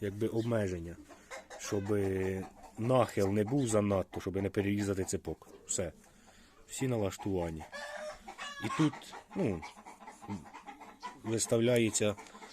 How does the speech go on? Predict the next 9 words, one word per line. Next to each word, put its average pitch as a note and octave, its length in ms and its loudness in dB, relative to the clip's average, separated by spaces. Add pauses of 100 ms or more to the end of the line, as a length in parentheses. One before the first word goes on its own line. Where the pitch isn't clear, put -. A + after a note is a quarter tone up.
(480)
як A2 260 6
саме, G#2+ 480 4 (1200)
е, E2+ 800 -2
зуб. G2 220 2 (320)
Якщо, G2+ 260 0
наприклад, G#2+ 440 0
новий D3+ 260 4
цепок, A#2 380 2 (120)
то F#2 140 4